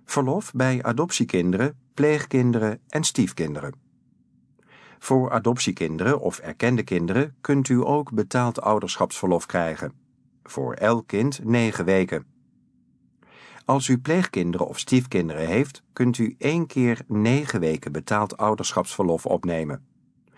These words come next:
Het aantal pleeg- of stiefkinderen maakt geen verschil. De kinderen moeten dan wel bij u wonen volgens de basisregistratie personen. In het geval van adoptie of pleegouderschap mag het kind maximaal acht jaar oud zijn.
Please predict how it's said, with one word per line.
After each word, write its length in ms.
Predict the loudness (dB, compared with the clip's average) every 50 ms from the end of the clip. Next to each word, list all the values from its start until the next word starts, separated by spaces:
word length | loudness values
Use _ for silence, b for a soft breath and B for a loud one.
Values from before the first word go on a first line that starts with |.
| B B B B B
Het 240 | B -4 -4 -4 -6
aantal 460 | -4 -2 -2 -2 0 0 0 0 0 0
pleeg- 340 | -2 -2 -2 -2 -2 -4 -8
of 120 | -10 -10 -6
stiefkinderen 720 | -2 0 0 0 0 0 0 0 2 2 2 0 0 2
maakt 240 | 2 2 0 0 -2
geen 280 | -2 0 2 2 2 0
verschil. 480 | -2 -2 -2 0 2 2 0 0 -2 -8 _ _ _ _ _ _ _ _ _ _ b b b b b b b
De 100 | b -2
kinderen 440 | 0 2 2 2 2 0 0 0 0
moeten 260 | 0 0 0 2 2
dan 260 | 2 4 2 2 2
wel 240 | 2 2 2 2 0
bij 260 | 0 0 0 0 -2 -2
u 160 | -2 -2 0
wonen 480 | 2 2 2 2 2 2 0 -2 -4 -6 -10
volgens 460 | -6 -2 0 0 0 0 -2 -4 -2
de 100 | -2 0
basisregistratie 1160 | 0 2 2 2 0 0 -2 -2 -2 -2 -2 -2 -2 -4 -6 -4 -4 -4 -4 -2 -4 -4 -4
personen. 580 | -2 -2 -2 0 2 2 2 0 -2 -4 -6 -10 _ _ _ _ _ _ _ _ _ _ _ _ _ _ _ _ _ _ _ -4
In 140 | -2 -2
het 140 | -2 -2 -4
geval 360 | -4 -6 -2 0 0 2 2
van 240 | 2 2 0 0 0
adoptie 560 | -2 0 2 2 2 2 0 -2 -4 -4 -6
of 200 | -6 -10 -10 -6
pleegouderschap 880 | 0 2 2 2 2 2 2 0 0 0 -2 -4 -2 0 0 0 0 -2 _ b b b b b
mag 220 | 0 0 0 0
het 120 | -2 -6
kind 300 | -4 -2 -2 -2 -2 -2
maximaal 640 | -2 -2 -2 0 0 0 0 2 2 2 0 -2 -4 -2
acht 260 | -2 -2 -2 -2 -4
jaar 200 | -4 -2 -2 2
oud 240 | 2 2 2 2 0
zijn. 320 | -2 -2 -2 -4 -6 -10